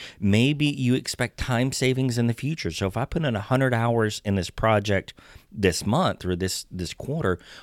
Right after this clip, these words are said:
well, I expect to save so much every quarter thereafter. And sometimes if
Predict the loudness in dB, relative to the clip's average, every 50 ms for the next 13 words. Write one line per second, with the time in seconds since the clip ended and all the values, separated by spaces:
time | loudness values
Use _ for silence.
0 | -6 -2 -2 0 0 0 -2 -4 -6 -8 -10 -12 -6 -4 -4 -4 -4 _ _ -14
1 | -12 -12 -12 -12 -14 -6 -4 -4 -2 0 0 -2 -2 -4 -6 -4 -4 -2 -2 -2
2 | -2 -4 -4 -2 -2 -2 -2 -4 -6 -4 -4 -2 -2 -2 -2 -2 -2 0 0 0
3 | -2 -2 -4 -6 -10 -14 -16 -16 -16 -18 _ -20 -20 -20 -20 -20 -16 -16 -8 -4
4 | -2 -2 -2 -2 -6 -6 -10 -14 -16 -16 -18 -20 -20 -18 -12 -8 -6 -4 -4 -4
5 | -2 -2 -2 -2 -2 -2 -4 -8 -8 -10